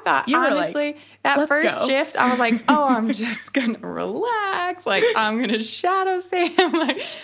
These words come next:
Speaker 1: no,
Speaker 2: Nah,
Speaker 1: that's
Speaker 2: girl.
Speaker 1: not how it
Speaker 2: Let's
Speaker 1: happened.
Speaker 2: go. We gotta go.
Speaker 1: <laughs> Jumped right in with
Speaker 2: We
Speaker 1: that.
Speaker 2: jump right in. That's my, I feel like that's my, I don't know. That's who I am as a person. You don't, we are not gonna, tr-, we're not gonna kinda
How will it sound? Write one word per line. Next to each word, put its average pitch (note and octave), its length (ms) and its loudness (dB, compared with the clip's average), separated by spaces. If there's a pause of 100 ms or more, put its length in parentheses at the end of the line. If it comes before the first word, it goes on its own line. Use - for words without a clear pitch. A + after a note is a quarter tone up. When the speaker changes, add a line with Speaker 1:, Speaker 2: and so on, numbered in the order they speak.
(100)
Speaker 1:
no, A#3+ 560 0
Speaker 2:
Nah, - 20 -6 (160)
Speaker 1:
that's B3 60 2
Speaker 2:
girl. G#3 280 2
Speaker 1:
not B3+ 300 0
how B3 240 2
it C4 40 -2
Speaker 2:
Let's C4 240 -4
Speaker 1:
happened. A#3+ 240 0
Speaker 2:
go. C4 400 2 (360)
We A3+ 60 -2
gotta B3 220 2
go. B3+ 280 2
Speaker 1:
<laughs> A#3 40 -2
Jumped A#3 320 2
right A3 420 0
in G3 300 0
with F#3+ 80 -2
Speaker 2:
We F#3 40 2
Speaker 1:
that. F3 280 2
Speaker 2:
jump C4+ 240 0
right A#3 220 2
in. F#3+ 160 0
That's A#3+ 240 0
my, F4+ 180 -4
I G3+ 80 0
feel C4 180 -2
like D#4+ 140 -4
that's B3+ 220 -2
my, F#3 380 -2 (680)
I F#3 120 2
don't G#3+ 100 2
know. D#3 200 -2
That's G#3+ 240 2
who B3 100 -2
I G#3+ 100 2
am F3+ 140 -2
as E3+ 80 -8
a E3 60 -12
person. E3+ 500 -4
You G3+ 140 -4
don't, G3+ 400 2
we F#3+ 160 0
are F#3 100 2
not F#3+ 240 0
gonna, F3 220 -2
tr-, - 260 -8
we're G3 100 0
not F#3 220 -2
gonna F#3 180 -2
kinda E3+ 460 -2